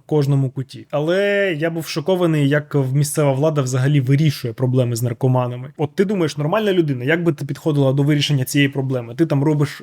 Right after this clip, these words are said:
якісь там реабілітаційні центри, наймаєш більше поліції, щоб вони, щоб поліція ходила та й там, наприклад, знаходила ділерів, садила, е,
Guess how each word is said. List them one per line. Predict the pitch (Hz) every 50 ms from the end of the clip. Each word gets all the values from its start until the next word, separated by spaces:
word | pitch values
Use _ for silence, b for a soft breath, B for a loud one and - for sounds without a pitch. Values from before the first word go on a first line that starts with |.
| - -
якісь | - 143 139 135 156 143
там | - 143 131 127
реабілітаційні | 139 139 143 147 143 143 147 147 143 - 160 143 131 127
центри, | - - - 196 214 214 202 - - 175 165 147
наймаєш | 135 135 139 139 135 135 127
більше | 123 139 143 135 - - -
поліції, | - 139 147 202 233 202 - 185 156
щоб | - - - 147 143
вони, | 139 147 147 147 147 143 -
щоб | - - - 143 -
поліція | - 151 156 156 147 151 - 143
ходила | - - 143 139 165 196 185 151 131
та | 135 139 131
й | 131 127 120
там, | 117 127 120 123
наприклад, | 127 117 139 135 - 135 120
знаходила | 131 135 127 - 160 143 135 127 131 131
ділерів, | 131 143 202 208 185 165 160 147 -
садила, | - 147 135 135 139 135 131 123 -
е, | 131